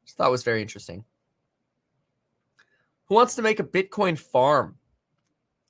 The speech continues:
Just go Bitcoin mining. Gotta find cheap electricity. Does anybody know where there's some cheap electricity so we can create a Bitcoin farm together? That'd be fun.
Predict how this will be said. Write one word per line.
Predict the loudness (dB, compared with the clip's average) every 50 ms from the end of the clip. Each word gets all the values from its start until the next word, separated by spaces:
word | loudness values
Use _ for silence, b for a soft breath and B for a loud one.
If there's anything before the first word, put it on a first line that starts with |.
| _ _
Just | -16 -14 -2
go | -2 -2
Bitcoin | -2 0 -4 -4 -4 -2 -4 -2 -2 -2 -2
mining. | -2 -2 0 0 0 -2 -4 -8 -10 -14 _ _ _ _ _ _ _ _ _ _ _ _ _ _
Gotta | -4 -4 -2
find | 0 0 0 0 -2
cheap | -8 -10 -10 -10 -8 -4
electricity. | -2 -2 -2 -4 -4 -8 -8 -8 -6 -8 -8 -8 -8
Does | -8 -6
anybody | -6 -6 -4 -4 -4 -4 -2
know | 0 2 2 4
where | 2 2 2
there's | 0 -2 -4
some | -8 -12
cheap | -10 -6 -6 -6 -4 -2
electricity | -2 -2 -2 -2 -6 -8 -8 -6 -6 -8 -8 -8
so | -8 -8 -10
we | -10 -10
can | -10 -12 -16
create | -12 -8 -6 -4 -4
a | -4
Bitcoin | -6 -8 -10 -8 -6 -6 -6 -6
farm | -2 -2 -2 -2 -2
together? | -4 -2 -2 -2 -2 -2 -6 -10 _ _ _ _ _ _ _ _ _ _ _ _ _
That'd | -6 -4 -4
be | -6
fun. | -10 -6 -8 -8 -8 -8